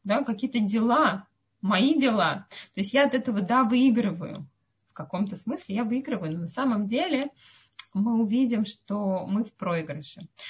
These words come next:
И последнее, это как бы, если вдруг у меня, а, пирог не получился, потому что я его сделала в последний момент, да, у меня не было времени,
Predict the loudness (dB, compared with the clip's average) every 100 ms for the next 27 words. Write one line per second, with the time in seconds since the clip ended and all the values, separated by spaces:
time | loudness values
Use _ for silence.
0 | -6 -2 -2 -2 0 0 0 -2 -8 _
1 | _ _ -6 -4 0 2 0 -2 -2 0
2 | 0 0 2 2 -2 -2 0 2 4 2
3 | 2 -4 _ _ _ -8 -8 -12 -6 0
4 | 0 2 0 2 0 0 -4 -4 -8 -12
5 | -12 -18 -12 -6 -4 0 2 2 2 2
6 | -2 -2 0 2 2 2 0 0 0 2
7 | 2 2 0 0 -2 -4 -6 -8